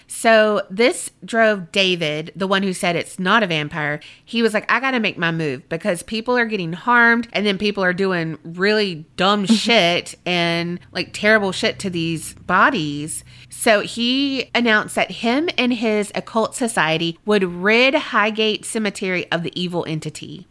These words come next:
Speaker 1: So on August seventeenth, nineteen seventy, the group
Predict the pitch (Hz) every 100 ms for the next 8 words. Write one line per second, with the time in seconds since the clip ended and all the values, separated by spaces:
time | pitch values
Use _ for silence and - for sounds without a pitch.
0 | - - 233 220 208 208 - 208 254 370
1 | 349 - 262 254 247 214 180 180 - 180
2 | 175 220 - 302 285 - 175 160 151 156
3 | 156 - 208 202 226 330 -